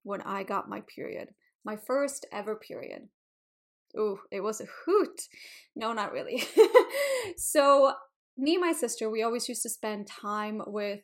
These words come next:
my grandparents on my mom's side, uh, every summer for about two weeks. And when I was,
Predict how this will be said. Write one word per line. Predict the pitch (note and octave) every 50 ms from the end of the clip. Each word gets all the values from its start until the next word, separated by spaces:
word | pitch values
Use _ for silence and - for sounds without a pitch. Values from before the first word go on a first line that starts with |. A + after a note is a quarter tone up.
| _ -
my | G#3 G#3 G#3+ G#3 G#3
grandparents | F#3+ - A#3+ - A4 G#4+ - - G3+ F3 F3 - F#3+ G3 G#3 -
on | - G#3+ G#3+
my | G#3+ A3
mom's | G#3 F#3 E3+ F3 F#3+ G3 -
side, | - F#3+ F#3+ F#3+ - - _ _ _ _ _ _ _ _ _ _ _ _ _ _ _ - _ _ _ -
uh, | A3+ A3 G#3+ A3 -
every | A#3 A#3+ G#3 A#3+
summer | A#3 - A3+ G#3 G3+ G#3 G#3 G3+
for | - - G#3 G3+ G3+ G3 - -
about | - - - - - -
two | - - B3+ B3+
weeks. | A#3 G3 - - - - - - - _ _ _ - - - - - - - - _ _ _ _ _ _ _ _ _ -
And | C#4 C#4+ C#4+ C#4+ C#4+ C#4 C4+
when | C4+ C4+ -
I | - C4 C4+ C4+
was, | C4+ C4 C4 B3+ B3+ B3 A3+ G#3+ - - - - - - - - - - - -